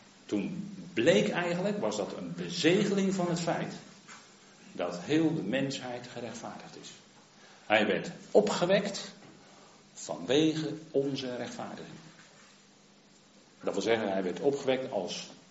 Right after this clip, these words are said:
bezegeling van het feit dat de reiniging tot stand is gebracht. En daar opent de Hebreeënbrief ook mee. Die reiniging van de zonde is tot stand gebracht en daarom is hij nu de opgewekte en de verheerlijkte aan Gods rechterhand. En opdat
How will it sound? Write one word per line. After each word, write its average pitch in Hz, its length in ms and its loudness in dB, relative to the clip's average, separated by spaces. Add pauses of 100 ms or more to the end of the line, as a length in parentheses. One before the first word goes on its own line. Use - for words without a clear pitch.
bezegeling 139 600 -2
van 165 200 -2
het 165 100 -4
feit 104 360 -6 (540)
dat - 420 -4
de 78 140 -10
reiniging 113 540 -4 (560)
tot 104 180 -2
stand 143 320 -8
is 80 120 -8
gebracht. - 420 -16
En 90 80 -14
daar 87 220 -6
opent 143 300 2
de 117 60 -2
Hebreeënbrief 117 600 -2
ook 92 180 -8
mee. - 100 -12 (1040)
Die - 80 -10
reiniging 135 380 6
van 120 100 2
de 117 60 2
zonde 127 220 6
is 107 80 0
tot 107 180 0
stand 135 200 2
gebracht - 240 0
en 113 80 -4
daarom 104 220 4
is 101 120 2
hij 104 160 0
nu 107 140 2
de 110 80 6
opgewekte 120 520 2
en 107 140 -2
de 98 60 2
verheerlijkte 113 440 2
aan 104 120 -4
Gods 110 240 0
rechterhand. 117 560 -4 (540)
En 113 120 4
opdat 110 360 6